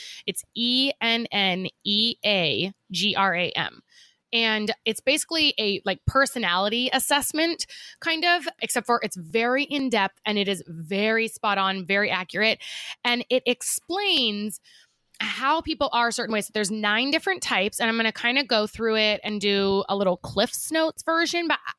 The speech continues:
I, it's been really amazing for me as a leader to understand m-, the people that I'm working with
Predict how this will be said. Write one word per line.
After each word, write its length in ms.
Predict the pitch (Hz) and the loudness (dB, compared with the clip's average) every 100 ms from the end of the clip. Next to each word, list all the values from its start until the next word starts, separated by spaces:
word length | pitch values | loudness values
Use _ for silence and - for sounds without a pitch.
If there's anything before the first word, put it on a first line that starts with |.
| _ | _
I, 80 | 277 | -2
it's 120 | 277 | 0
been 240 | - 294 247 | 0 2 2
really 680 | 247 320 381 349 285 240 - - - - _ - | -2 0 2 2 2 0 -4 -14 -16 -18 _ -2
amazing 800 | 233 226 240 302 302 254 226 208 | 0 2 2 2 2 2 0 0
for 120 | 233 | 0
me 180 | 220 214 | 2 2
as 160 | 214 202 | 2 0
a 60 | |
leader 380 | 190 196 208 262 415 - | 0 0 2 2 2 -4
to 420 | - 240 220 214 214 | -2 2 2 2 0
understand 720 | 226 233 240 - 220 214 208 214 214 - | 0 0 -2 -2 0 2 2 0 -4 -8
m-, 100 | 220 - | -10 -6
the 140 | 190 202 | -2 0
people 300 | 240 220 220 | 0 0 0
that 80 | 220 | 0
I'm 100 | 226 | 2
working 340 | 190 - 202 | 0 -2 -2
with 280 | 190 185 202 | 2 2 0